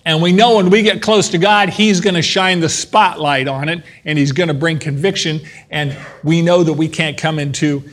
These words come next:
His presence and hang on to our sin. We've got to be willing to let it go. This was Jacob. He was doing materially extremely wealthy, but his family was becoming infected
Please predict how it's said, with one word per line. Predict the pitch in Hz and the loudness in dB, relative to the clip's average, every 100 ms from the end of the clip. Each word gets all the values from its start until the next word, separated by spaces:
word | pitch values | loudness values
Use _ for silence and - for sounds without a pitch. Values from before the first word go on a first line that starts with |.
| - - | -12 -6
His | 147 | -4
presence | - 175 175 147 147 - | -2 0 2 0 -4 -8
and | 143 | -6
hang | 135 156 147 | -4 -4 -4
on | 143 139 | -4 -2
to | 139 | -2
our | 131 | -4
sin. | - 165 143 | -4 -6 -4
We've | 135 123 | -4 -4
got | 147 143 | -4 -4
to | 135 | -6
be | 131 | -4
willing | 135 139 127 | -4 -4 -4
to | 131 | -6
let | 127 120 | -6 -6
it | 120 | -4
go. | 147 123 | -4 2
This | 175 175 | 2 2
was | 147 | -2
Jacob. | 113 147 - 104 - _ _ _ _ _ _ _ _ _ _ _ _ | -2 -2 -2 -12 -20 _ _ _ _ _ _ _ _ _ _ _ _
He | 220 330 | 2 4
was | 349 220 156 | 6 4 2
doing | 160 156 214 190 170 | 0 2 4 4 2
materially | 165 151 - - 320 277 208 180 180 170 | 0 -2 -2 0 2 2 2 4 4 2
extremely | - - 226 285 220 | -2 -4 -2 0 0
wealthy, | 170 165 160 170 | 2 2 2 0
but | 170 170 | 2 2
his | 170 - | 0 -2
family | - - 277 269 214 190 | -6 0 2 2 2 2
was | 170 165 | 2 2
becoming | 165 185 180 170 | 0 0 -2 -2
infected | 151 123 - - 233 - 165 156 | -4 -6 -4 0 0 0 -2 -2